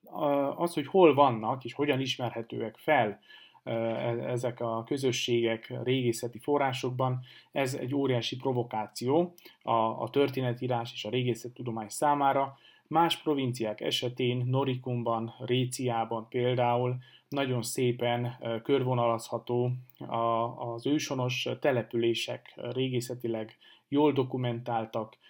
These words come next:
Nagyon szépen látszik például Pannóniában is Budaörs, ö, egyik legeklatánsabb példája ennek, milyen szépen változik egy őshonos település,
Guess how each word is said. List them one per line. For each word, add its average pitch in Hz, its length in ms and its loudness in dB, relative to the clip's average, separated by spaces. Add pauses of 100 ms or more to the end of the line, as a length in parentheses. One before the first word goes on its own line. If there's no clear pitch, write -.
(160)
Nagyon 131 280 0
szépen 123 420 -2
látszik 120 600 -2
például 117 420 -2
Pannóniában 120 720 0
is 113 140 -6
Budaörs, 123 880 -2
ö, 113 300 -2 (140)
egyik 120 320 -10
legeklatánsabb 123 1120 -4
példája 120 520 0
ennek, 135 360 -4 (300)
milyen 135 260 -2
szépen 127 480 -2
változik 123 600 0
egy 117 140 -4
őshonos 127 520 -4
település, 127 720 0